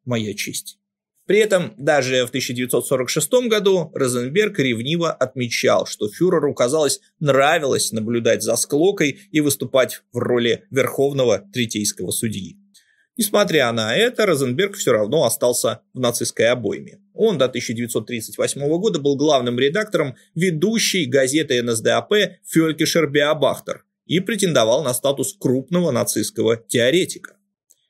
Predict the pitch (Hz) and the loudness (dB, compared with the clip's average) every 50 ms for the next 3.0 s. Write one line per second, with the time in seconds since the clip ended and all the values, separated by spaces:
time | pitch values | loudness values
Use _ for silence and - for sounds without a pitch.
0 | _ _ - - 135 - - 117 - - 110 113 117 117 - 131 113 95 - 117 | _ _ -6 -4 -4 -2 -2 -4 -6 -6 -4 -4 -4 -2 -2 -2 -4 -4 -4 -8
1 | 117 107 - - 143 170 165 156 131 117 113 107 90 - - - - - - - | -6 -2 0 0 0 0 0 -2 -2 0 0 0 0 -2 -6 -8 -8 -10 -10 -8
2 | - 110 104 113 123 131 131 - 117 123 147 165 147 123 156 170 - 160 143 139 | -8 -6 -4 -2 0 0 0 0 2 2 2 2 2 2 0 0 0 0 -2 -2